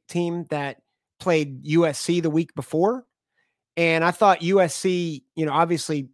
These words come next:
scored over fifty, but I thought defensively really struggled against, uh, San Jose State. That was not the case with Oregon State. I,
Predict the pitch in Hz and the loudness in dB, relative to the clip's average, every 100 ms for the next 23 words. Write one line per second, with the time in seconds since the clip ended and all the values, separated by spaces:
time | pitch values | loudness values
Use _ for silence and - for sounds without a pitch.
0 | - - 190 170 147 123 - 294 - 147 | -18 -6 2 4 2 0 -2 -2 -2 -4
1 | 143 170 214 156 139 - 196 170 139 143 | -2 -2 -2 -4 -4 -2 -2 -4 -6 -4
2 | 147 135 - - 202 156 143 131 123 - | -4 -6 -4 0 0 0 -4 -8 -12 -16
3 | - _ _ _ _ _ _ _ - 147 | -20 _ _ _ _ _ _ _ -6 -4
4 | - 175 156 131 131 - 147 143 - _ | -2 -2 0 -2 -6 -6 -6 -6 -8 _
5 | _ _ - 190 214 240 226 202 - 208 | _ _ 2 4 4 4 4 0 0 0
6 | - 180 - 160 147 131 - 127 123 _ | 0 -6 -4 -4 -2 -6 -10 -14 -14 _
7 | - 180 | -2 -2